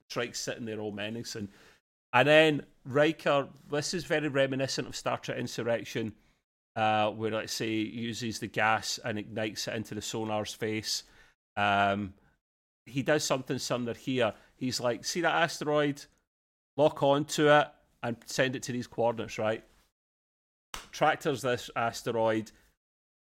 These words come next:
cuts it at the right time by, you know, and then hitting the thrusters at the right angle so that this asteroid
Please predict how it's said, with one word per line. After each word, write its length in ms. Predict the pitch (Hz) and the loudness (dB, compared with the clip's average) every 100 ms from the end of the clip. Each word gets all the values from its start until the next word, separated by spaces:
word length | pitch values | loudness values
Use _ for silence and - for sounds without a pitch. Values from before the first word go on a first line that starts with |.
| - | -12
cuts 340 | - 180 - - | 0 0 2 -2
it 80 | |
at 160 | 143 143 | 0 0
the 80 | 123 | 2
right 240 | 127 127 | 2 2
time 420 | - 120 120 113 - _ | 0 2 2 -2 -12 _
by, 280 | 113 110 113 - | -2 -2 -2 -6
you 100 | 120 | -6
know, 160 | 113 - | -6 -4
and 120 | 113 | -4
then 140 | 113 | -4
hitting 280 | 104 127 135 | -2 -4 -2
the 100 | 120 | -6
thrusters 580 | - - 123 - - 104 | -6 -4 -4 -2 -8 -6
at 60 | 107 | -2
the 60 | |
right 180 | 110 110 | 0 2
angle 420 | 107 113 104 - - - - | 2 4 4 2 -2 -20 -18
so 200 | - 120 | -4 -2
that 120 | 110 | 0
this 200 | 139 147 | 0 2
asteroid 680 | 131 139 - 143 113 110 | 2 2 0 -2 0 0